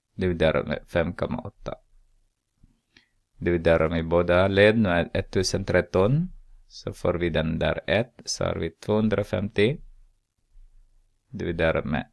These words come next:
ettusen tretton är lika med noll komma fem. Skulle ge lite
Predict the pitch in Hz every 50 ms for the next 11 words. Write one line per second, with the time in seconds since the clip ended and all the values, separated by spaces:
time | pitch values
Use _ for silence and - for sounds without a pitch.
0 | _ _ _ _ - - - 95 101 - - - - 101 92 - - 92 92 -
1 | 95 98 95 - - - 95 92 101 113 123 127 131 - _ _ _ _ _ _
2 | _ _ - 90 90 92 101 - - - - - - - _ - - - - _
3 | _ _ _ _ _ _ _ _ _ _ _ _ - _ - 92 95 98 98 95
4 | 92 - - 85 78 - - - - - 50 - - - - - - _ _ _
5 | _ _ _ _ _ _ _ _ _ _ _ _ _ _ _ _ _ _ _ _
6 | _ _ _ _ _ _ _ _ _ _ _ _ _ _ _ - - - 87 87
7 | 69 - - - _ _ _ _ _ _ _ _ _ _ _ _ _ _ _ _
8 | _ _ _ - - 104 101 67 55 55 58 58 - - - -